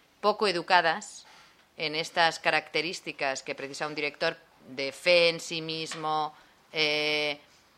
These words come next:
limitar tu sentido crítico, ¿m? Para salir adelante, eh, la seguridad de que diriges a un equipo, eh, y que realmente tienes un, esa capacidad de lidera-, liderazgo, etcétera.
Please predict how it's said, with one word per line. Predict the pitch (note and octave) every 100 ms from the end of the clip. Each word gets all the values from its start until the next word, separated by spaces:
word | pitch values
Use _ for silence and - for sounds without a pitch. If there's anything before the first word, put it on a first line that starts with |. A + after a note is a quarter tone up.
| _
limitar | F#3+ G3+ G3+ A#3 G#3 G3+
tu | D#3+
sentido | D3+ C#3+ D3+ D3+ D3
crítico, | G3+ G3 F3+ - E3+ - - - -
¿m? | F#3 F#3 _ -
Para | C3+ C3
salir | C3+ D3 D3+ D3+ D3+ D3 D3+
adelante, | D3+ E3 F3 E3+ E3 D#3+ D#3 - _ _ -
eh, | D3 C#3+ C#3+ C#3+
la | D#3
seguridad | D#3 E3 E3+ D#3+ F3+
de | D#3
que | D3+
diriges | C#3+ D3 - D3+ C#3+ C#3 -
a | D3
un | D3+ D3+
equipo, | C#3+ E3+ D#3+ C#3+ C3 A#2+ _ _ _ _
eh, | D3 C#3+ C#3+
y | C#3+
que | D3+
realmente | C#3+ D3 D3+ D3 C#3+
tienes | C#3+ C#3 D3
un, | C#3
esa | A#2+ A#2+
capacidad | - A2+ B2+
de | B2+
lidera-, | B2 B2+ G#2
liderazgo, | C3 B2+ C#3+ C#3
etcétera. | B2 A2+ -